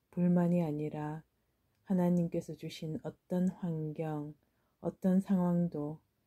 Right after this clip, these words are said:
하나님의 주권을 인정하며 왕이신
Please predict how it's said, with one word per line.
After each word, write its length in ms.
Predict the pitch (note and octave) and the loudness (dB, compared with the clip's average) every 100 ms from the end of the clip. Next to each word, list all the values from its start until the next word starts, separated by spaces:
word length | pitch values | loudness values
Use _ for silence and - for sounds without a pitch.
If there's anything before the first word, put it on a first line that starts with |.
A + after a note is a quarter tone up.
| _ _ | _ _
하나님의 600 | F#3+ F3 F3 E3+ E3 E3+ | 0 2 2 2 0 -2
주권을 520 | - - E3+ E3+ E3 | -6 -6 -2 0 0
인정하며 880 | D#3+ E3 E3 E3 D#3+ D3+ D3+ D3+ D#3 _ _ _ _ _ - | -2 -6 -6 -6 -6 -4 -6 -6 -10 _ _ _ _ _ -2
왕이신 800 | F3+ F#3 F3+ F3 - D#3 D3+ | 4 6 6 4 -2 -6 -6